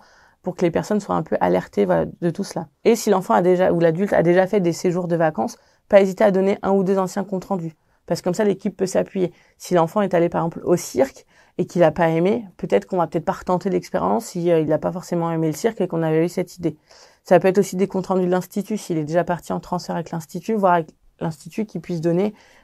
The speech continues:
aussi un peu des comptes rendus et des tips pour aider que, à ce que le séjour se passe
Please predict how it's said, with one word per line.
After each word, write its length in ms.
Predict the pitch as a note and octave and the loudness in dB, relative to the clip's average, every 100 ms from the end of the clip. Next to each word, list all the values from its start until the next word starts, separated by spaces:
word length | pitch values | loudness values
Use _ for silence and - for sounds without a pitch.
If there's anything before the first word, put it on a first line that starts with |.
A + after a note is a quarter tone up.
| - | -4
aussi 260 | E3+ - G3+ | -2 0 0
un 100 | E3+ | 2
peu 140 | G3+ | 0
des 140 | F3 | 0
comptes 200 | F#3 E3+ | 0 -2
rendus 320 | - E3+ E3+ G#3+ | -2 -2 2 0
et 60 | |
des 120 | E3+ | 0
tips 300 | D#3+ G#3+ - | -2 -6 -6
pour 360 | - - A#3+ G#3 _ _ _ _ - | -8 0 0 0 _ _ _ _ -4
aider 220 | F3+ F#3+ | 0 0
que, 220 | G3+ F#3 - - | 0 -4 -6 -8
à 100 | E3 | -8
ce 60 | D#3+ | -4
que 100 | F#3 | -4
le 60 | E3+ | -2
séjour 240 | F3 G3 | -2 -4
se 140 | - | -6
passe 340 | E3 E3+ F3+ | -4 -4 -6